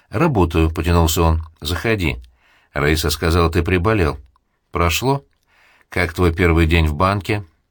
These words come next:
Она забралась на кровать с ногами, сморщила носик,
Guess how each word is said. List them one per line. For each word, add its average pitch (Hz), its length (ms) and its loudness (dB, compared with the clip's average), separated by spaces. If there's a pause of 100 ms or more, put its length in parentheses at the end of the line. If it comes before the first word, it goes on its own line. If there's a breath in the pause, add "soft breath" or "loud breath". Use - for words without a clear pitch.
(480)
Она 82 480 2
забралась 82 480 0
на 85 80 -4
кровать 85 340 0
с - 60 -6
ногами, 92 540 -2 (320 soft breath)
сморщила 107 520 0
носик, 87 520 2